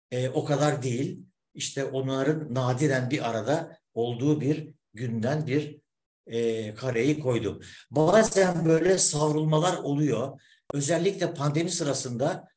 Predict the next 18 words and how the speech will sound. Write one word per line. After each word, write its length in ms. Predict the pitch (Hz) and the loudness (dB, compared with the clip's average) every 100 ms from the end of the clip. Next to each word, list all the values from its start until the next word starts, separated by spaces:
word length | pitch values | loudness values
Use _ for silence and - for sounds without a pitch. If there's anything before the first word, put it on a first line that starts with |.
| _ - | _ -6
çok 280 | 170 - | -6 -2
enteresan 460 | 143 147 147 147 170 | -4 -2 -2 0 -2
şeyler 360 | 156 151 147 160 | 0 2 2 2
yaşadık. 560 | 135 - 113 139 175 - _ _ _ _ | 0 -4 -4 -6 -8 -10 _ _ _ _
O 120 | 131 | 0
yaşadığımız 600 | 147 151 156 165 165 165 | 4 4 2 -2 -2 -4
enteresan 580 | 143 147 147 147 147 170 | -4 -4 0 0 0 -2
şeylerden 600 | 160 143 139 139 143 156 | -2 -2 0 0 0 0
birisi 340 | 139 139 - 147 | 0 -2 0 0
de 240 | 143 - | 0 0
bu. 360 | 127 131 - - _ _ _ _ - - | 0 0 -4 -18 _ _ _ _ -20 -8
Alaçatı'da 960 | 120 151 175 160 139 127 151 - - _ _ _ | 0 2 2 0 -2 0 0 0 -10 _ _ _
boz 280 | 117 156 185 | 0 2 2
alamecek 720 | 175 143 139 131 120 120 117 | 0 0 0 -2 -2 -2 -4
gördük. 440 | 117 113 110 160 127 | -2 -2 0 -4 0
Boz 260 | 170 170 | 0 0
alamecek 520 | 139 135 127 139 139 - | -2 -2 -2 -2 -6 -6
aslında 680 | 135 135 131 123 151 156 - | -2 0 0 0 0 -2 -10